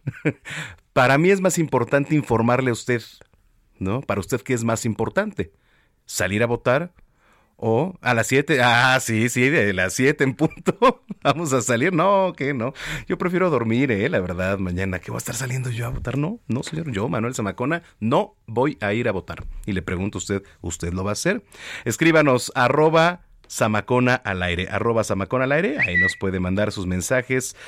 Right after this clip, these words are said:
sus sugerencias, opiniones, dudas. Oiga, eh, por cierto, están circulando aquí en, en las redes sociales digo, hay historias que se comparten en las redes sociales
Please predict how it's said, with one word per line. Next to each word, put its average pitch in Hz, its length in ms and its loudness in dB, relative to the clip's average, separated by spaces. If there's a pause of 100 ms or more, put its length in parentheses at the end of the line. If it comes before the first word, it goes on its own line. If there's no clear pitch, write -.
(280)
sus 220 320 0
sugerencias, 156 840 0 (120)
opiniones, 123 1000 -2 (120)
dudas. 90 640 -4 (480)
Oiga, 151 380 0
eh, 127 340 2 (140)
por 123 160 -2
cierto, 147 300 -4
están 131 260 -6
circulando 95 500 -4
aquí 90 200 -6
en, - 500 -8
en - 240 -12
las - 100 -8
redes 95 220 -4
sociales 87 720 -6 (260)
digo, 294 140 -4
hay 123 80 0
historias 110 340 0
que - 80 -6
se 90 120 -6
comparten 92 540 -2
en 85 100 -2
las 85 100 -4
redes 95 240 -2
sociales 107 680 0